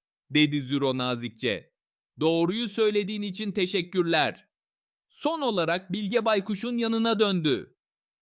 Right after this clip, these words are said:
"Bilge Baykuş, sana da yalan söyledim. Burnum hasta olduğu için küçülmüyordu. Yalan söylediğim için küçülüyordu.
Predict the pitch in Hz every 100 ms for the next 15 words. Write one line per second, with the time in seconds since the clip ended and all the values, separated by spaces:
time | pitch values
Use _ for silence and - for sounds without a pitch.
0 | _ - 202 202 208 202 202 185 196 -
1 | - - _ _ - 160 170 214 202 185
2 | 165 151 139 151 139 131 123 87 - _
3 | _ _ _ 120 180 202 220 190 214 220
4 | 240 233 220 254 247 208 247 196 240 214
5 | 277 262 226 175 135 110 78 _ _ _
6 | - 131 175 208 214 240 233 226 220 240
7 | 226 196 226 202 220 196 220 214 196 160
8 | 139 95